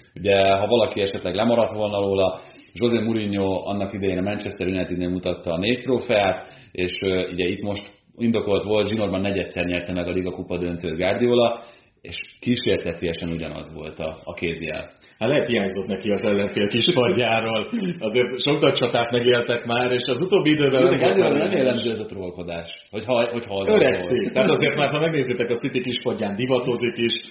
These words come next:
Speaker 2: ráadnak különböző cuccokat, hát ő is próbál bekerülni a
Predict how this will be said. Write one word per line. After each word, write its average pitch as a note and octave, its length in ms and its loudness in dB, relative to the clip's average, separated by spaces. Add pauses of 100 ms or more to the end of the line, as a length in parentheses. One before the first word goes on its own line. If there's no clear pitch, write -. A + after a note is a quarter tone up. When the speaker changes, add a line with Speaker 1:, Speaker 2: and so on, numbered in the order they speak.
(120)
Speaker 2:
ráadnak B2 520 2
különböző A#2 480 0 (120)
cuccokat, A2+ 580 -4
hát - 180 -10
ő - 60 2
is G#2 140 -2
próbál G2+ 360 -6
bekerülni F#2+ 460 -4
a F#2+ 80 -6